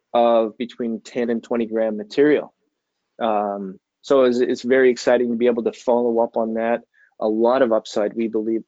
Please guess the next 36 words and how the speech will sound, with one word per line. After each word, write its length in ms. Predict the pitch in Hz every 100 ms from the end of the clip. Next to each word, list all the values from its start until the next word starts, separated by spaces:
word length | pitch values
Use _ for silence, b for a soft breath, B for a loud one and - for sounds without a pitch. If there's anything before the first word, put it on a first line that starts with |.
| -
on 200 | 120 117
strike 340 | - 113 110
and 160 | 113 110
down 300 | 113 110 107 _
plunge 320 | 123 120 117
of, 240 | 110 104 - _
of 120 | 107
the 100 | 107
currently 400 | 104 - 113 -
identified 640 | 110 104 110 110 - 107 104
zone. 300 | 113 113 120 - _ _ _ _ _ _ _ _ - -
Um, 400 | 127 120 113 107
you 60 | 113
know, 100 | 107
right 260 | 113 117
now 200 | 113 110
we've 180 | 113 113
got 220 | - -
two 160 | - 123
drills 420 | 113 113 117 - _ b b b b b b b b _
turning 340 | - 143 135
there 360 | 123 123 123 123
and, 180 | 120 117
and, 160 | - 113 120
and 120 | 113
drilling 300 | 117 117 107
down 300 | 113 117 117
plunge 340 | - 117 113
of, 180 | 110 98
uh, 160 | 104 110
a 40 | 113
number 300 | 117 117 117
of 100 | 110
the 100 | 110
zones 440 | 110 110 113 113
that, 180 | 120 110